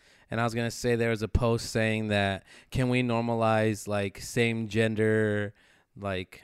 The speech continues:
I guess, just like you said, letting,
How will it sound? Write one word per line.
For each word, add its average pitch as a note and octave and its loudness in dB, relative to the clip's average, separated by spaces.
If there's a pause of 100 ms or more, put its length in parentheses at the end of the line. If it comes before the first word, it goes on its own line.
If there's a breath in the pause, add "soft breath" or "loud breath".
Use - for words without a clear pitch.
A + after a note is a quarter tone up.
I G#2 -4
guess, G2 -6
just - -6
like B2 -2
you A2 -6
said, G2+ -2 (360)
letting, A#2 -2